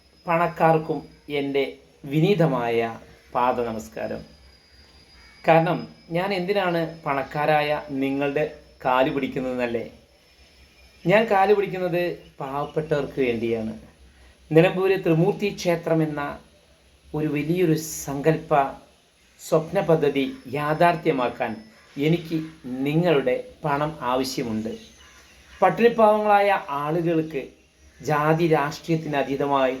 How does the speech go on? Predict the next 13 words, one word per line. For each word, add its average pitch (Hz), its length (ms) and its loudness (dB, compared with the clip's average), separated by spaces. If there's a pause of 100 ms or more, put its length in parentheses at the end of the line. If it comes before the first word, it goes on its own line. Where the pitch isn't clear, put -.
(160)
ഹിന്ദുക്കളെ 156 600 4 (100)
ഒന്നിപ്പിക്കാൻ 135 680 -2 (160)
നടക്കുന്ന 123 420 -2 (680)
ഒരു 135 180 4 (840)
ചെറിയൊരു 170 640 4 (460)
ഭക്തനാണ് 127 640 -2 (420)
ഞാൻ. 107 140 -2 (720)
വലിയ 214 300 6
ഭക്തിയൊന്നും 202 440 0
എനിക്കില്ല 120 480 -4 (140)
കേട്ടോ. 120 240 -4 (640)
ഭഗവാൻ 160 380 6 (300)
ശ്രീ 156 140 0